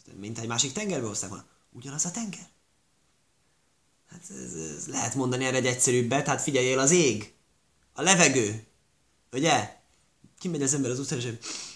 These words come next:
bele, ú, milyen finom, friss levegő van, ez nagyon jó kis, ilyen csipős, kis deres, kis ködös. És máshol kimegy az utcára, azt mondja, ú, gyönyörű napsütés van, ú, ilyen de-,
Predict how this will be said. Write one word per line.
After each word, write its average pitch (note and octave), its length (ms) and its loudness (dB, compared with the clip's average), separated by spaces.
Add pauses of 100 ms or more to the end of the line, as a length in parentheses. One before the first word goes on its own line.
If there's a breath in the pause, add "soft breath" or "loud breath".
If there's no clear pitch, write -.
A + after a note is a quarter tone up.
(160 loud breath)
bele, A2 200 -16
ú, D3+ 260 -8
milyen A2 200 -4
finom, G#2+ 300 -10
friss E3+ 340 8
levegő C#3 500 6
van, G#2 160 -2
ez A2 80 -2
nagyon A2+ 300 -2
jó G#2 180 -2
kis, - 220 -8
ilyen F2 180 -10
csipős, D3 500 4
kis G2 240 -4
deres, D3 360 4
kis - 260 0
ködös. D#3+ 460 6 (1300)
És - 140 -4
máshol C3+ 440 -2
kimegy C#3 220 -2
az C#3+ 80 2
utcára, C3+ 220 -4
azt D3 120 -2
mondja, D3+ 160 -2
ú, C3+ 180 -8
gyönyörű G2+ 320 -6
napsütés - 720 -12
van, C#2 540 -16
ú, G#3 320 2
ilyen A2 320 0
de-, C#3+ 180 -4